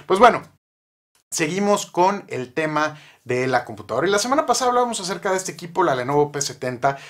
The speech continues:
Muchos de ustedes nos pidieron que habláramos de ella en base a los resultados. Recordemos que este equipo es cincuenta y ocho por ciento más rápido que la MacBook Pro,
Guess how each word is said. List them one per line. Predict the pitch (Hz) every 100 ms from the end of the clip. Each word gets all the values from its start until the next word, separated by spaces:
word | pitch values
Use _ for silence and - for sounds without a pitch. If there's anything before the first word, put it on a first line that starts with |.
| -
Muchos | 135 147 139
de |
ustedes | - 131
nos | 123
pidieron | - 123 143
que | 120
habláramos | 127 131 113
de | 127
ella | 127 139 -
en | 120
base | 113 127
a |
los | 110
resultados. | 98 104 98 98
Recordemos | 110 170 214 233
que | 226
este | 214
equipo | 214 - 190
es | 190 190 - - -
cincuenta | - 170 156 151 165
y |
ocho | 185 202
por | - 147
ciento | 180 170
más | 160 160
rápido | 170 165 147 143
que | 123
la | 110
MacBook | 139 143 135 -
Pro, | 143 139 143